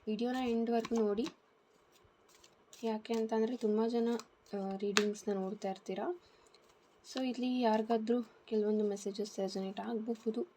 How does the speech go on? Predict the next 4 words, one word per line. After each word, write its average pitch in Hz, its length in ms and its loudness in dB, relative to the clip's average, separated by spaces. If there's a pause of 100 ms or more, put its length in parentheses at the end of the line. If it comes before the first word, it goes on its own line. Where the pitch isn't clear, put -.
ಆಗದೇನೂ 190 400 -4
ಇರ್ಬೋದು. 202 400 -6 (1000)
ಓಕೆನಾ? 208 380 -8 (1900)
ಇದು 208 480 -2